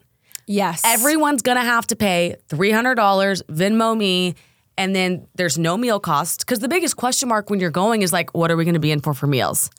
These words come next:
Speaker 1: Yeah.
Speaker 2: If we go out one night, what's that table cost?
Speaker 1: Mm-hmm.
Speaker 2: But if you, if you know the meals ahead of time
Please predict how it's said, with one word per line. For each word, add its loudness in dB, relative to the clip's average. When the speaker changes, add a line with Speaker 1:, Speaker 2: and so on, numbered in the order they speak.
Speaker 1:
Yeah. 0
Speaker 2:
If -2
we 2
go 4
out 4
one 2
night, 0
what's 0
that 0
table 0
cost? -4
Speaker 1:
Mm-hmm. 0
Speaker 2:
But 2
if 2
you, 2
if 2
you 4
know 4
the 2
meals 2
ahead 2
of 0
time -2